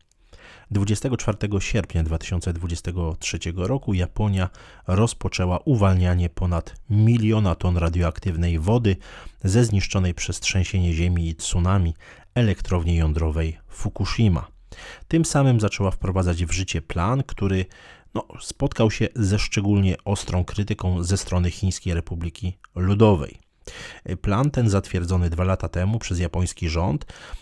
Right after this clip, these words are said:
został okrzyknięty kluczowym krokiem w celu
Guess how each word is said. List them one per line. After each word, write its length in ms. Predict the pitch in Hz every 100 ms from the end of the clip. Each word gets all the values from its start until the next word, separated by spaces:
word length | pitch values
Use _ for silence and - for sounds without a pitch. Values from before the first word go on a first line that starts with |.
| -
został 480 | - 104 - 113 87
okrzyknięty 800 | - - - 92 113 - 110 104 - -
kluczowym 640 | - 101 - 123 123 104
krokiem 560 | - 98 113 - 95 85
w 60 |
celu 340 | - 90 87